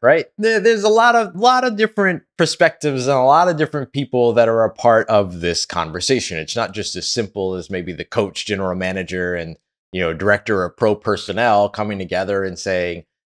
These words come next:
you know, "Ah, okay, well, here's our roster," right? The position coaches have their votes. Guys like Clancy Barone, who we just highlighted, but also Marcus Robertson and Michael Hodges in the linebacker room, Todd Grantham in the defensive line,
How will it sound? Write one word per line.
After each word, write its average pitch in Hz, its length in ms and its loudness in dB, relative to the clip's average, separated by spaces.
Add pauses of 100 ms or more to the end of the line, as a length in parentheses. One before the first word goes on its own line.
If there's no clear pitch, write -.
you 90 100 -6
know, 76 300 -8 (160)
"Ah, 131 260 4
okay, 101 200 -2
well, 98 300 -2
here's 123 280 0
our 117 120 2
roster," 131 540 0
right? 90 340 -2 (280)
The 104 60 -6
position 156 460 0
coaches - 440 -10
have 87 300 -2
their 90 200 -2
votes. 76 300 -8
Guys 98 260 0
like 104 140 -6
Clancy 98 320 -4
Barone, 87 400 -6
who 80 100 -10
we 85 100 -4
just 85 200 -8
highlighted, 80 440 -4
but 85 80 -6
also 87 220 -4
Marcus 87 380 -8
Robertson 85 480 -4
and 71 100 -12
Michael 95 240 -2
Hodges 85 460 -2
in 90 80 -10
the 85 60 -8
linebacker 85 600 -4
room, 76 220 -10
Todd 90 260 0
Grantham 92 380 -8
in 85 80 -12
the 85 80 -10
defensive 85 440 -12
line, 85 360 -6